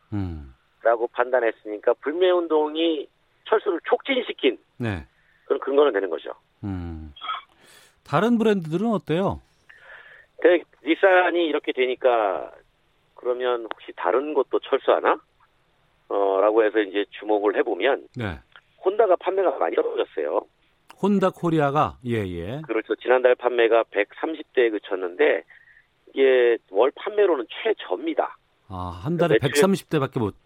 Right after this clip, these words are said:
Speaker 1: 팔았다고요?
Speaker 2: 그렇죠.
Speaker 1: 어.
Speaker 2: 이제 국내 매출액도 이십이 퍼센트 줄었고 순이익도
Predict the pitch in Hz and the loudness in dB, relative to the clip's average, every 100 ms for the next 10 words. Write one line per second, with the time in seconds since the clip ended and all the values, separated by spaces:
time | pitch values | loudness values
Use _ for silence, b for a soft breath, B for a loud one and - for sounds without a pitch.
0 | _ 120 110 - 101 98 95 69 - 110 | _ -4 -4 0 0 2 -2 -4 -16 -6
1 | 123 - - 98 87 101 98 87 80 76 | -4 -4 0 4 4 2 -2 -10 -12 -16
2 | 71 B B - 110 123 139 135 - 139 | -20 B B -8 -4 2 4 4 4 2
3 | 123 - 131 123 113 113 120 113 - 120 | 0 2 4 4 2 -4 -8 -8 -2 0
4 | 113 107 - - 95 95 _ - 113 113 | 0 -2 -8 -4 2 2 _ 0 4 4
5 | 101 - - 151 - _ _ - 131 123 | 2 -2 -4 -6 -8 _ _ 0 4 4
6 | 123 | 2